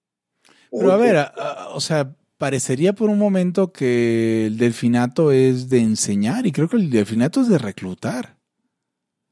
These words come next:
Speaker 2: Bueno, es que cada quien tiene su rollo, ¿ves? Eso es lo que te estoy diciendo.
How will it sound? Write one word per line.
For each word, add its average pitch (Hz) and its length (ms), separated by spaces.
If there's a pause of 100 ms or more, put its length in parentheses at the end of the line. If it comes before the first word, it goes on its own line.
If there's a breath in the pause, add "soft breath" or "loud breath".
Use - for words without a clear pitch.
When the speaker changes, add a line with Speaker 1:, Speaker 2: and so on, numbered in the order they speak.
(140)
Speaker 2:
Bueno, 165 320
es - 100
que 170 120
cada 180 220
quien 175 180
tiene 180 180
su 143 160
rollo, 139 300
¿ves? 117 180
Eso - 80
es 123 80
lo 120 140
que 117 100
te - 60
estoy 127 200
diciendo. 117 440